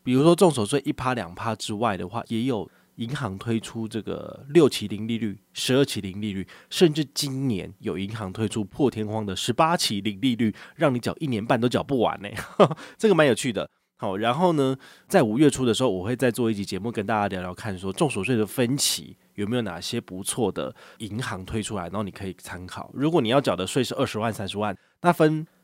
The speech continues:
十八期，我觉得反而是有利的。好，因为你的本金如果放在比如说O U数位账户二十万以内，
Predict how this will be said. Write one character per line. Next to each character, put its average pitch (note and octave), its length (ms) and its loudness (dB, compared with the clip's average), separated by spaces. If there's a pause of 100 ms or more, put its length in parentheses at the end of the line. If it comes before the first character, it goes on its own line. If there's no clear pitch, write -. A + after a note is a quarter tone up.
(220)
十 - 140 -6
八 C#3+ 200 8
期， - 300 -6
我 G2 100 -6
觉 C#3 100 0
得 C#3+ 80 0
反 E2+ 160 -8
而 - 20 -10
是 A2 180 -8
有 F2+ 180 -4
利 G2 140 -10
的。 - 180 -18
好， - 200 -14
因 C#3 120 -6
为 E3 80 2
你 G#2 80 -2
的 G2 100 -4
本 F2 280 -8
金 A#2+ 200 -4
如 A2+ 120 -2
果 F2+ 120 -4
放 B2+ 180 -4
在 A2+ 100 0
比 F2+ 100 -8
如 F2 60 -8
说 G#2 120 -8
O D3 180 4
U D3+ 140 6
数 D3 220 -2
位 C#3 120 6
账 B2 180 0
户 B2 140 -4
二 B2+ 100 0
十 - 140 -4
万 A2 200 -2
以 F2 40 -10
内， G2 240 -8